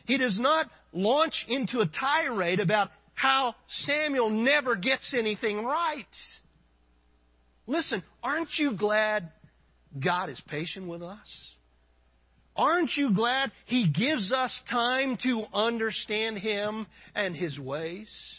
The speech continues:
You remember what Jesus said to His disciples in John sixteen twelve? He said, "I have many more things to say to you, but you cannot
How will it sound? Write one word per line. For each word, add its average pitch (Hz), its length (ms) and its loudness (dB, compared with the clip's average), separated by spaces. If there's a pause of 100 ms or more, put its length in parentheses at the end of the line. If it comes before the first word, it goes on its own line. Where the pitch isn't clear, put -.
(1500)
You 165 120 -2
remember 226 300 0
what 180 140 0
Jesus 180 640 -6
said 190 320 -4
to 165 60 -8
His 170 200 -6
disciples 170 580 -6 (640)
in 139 80 -10
John 165 240 -2
sixteen 160 500 -6
twelve? 165 360 -8 (960)
He 220 140 -4
said, 165 460 -2 (300)
"I 185 160 0
have 190 220 -2
many 220 540 -2
more 240 440 0 (100)
things 180 560 -2
to 160 80 -6
say 180 500 -6
to 175 60 -10
you, 135 420 -8 (320)
but 151 340 -2
you 135 160 -6
cannot 180 600 -4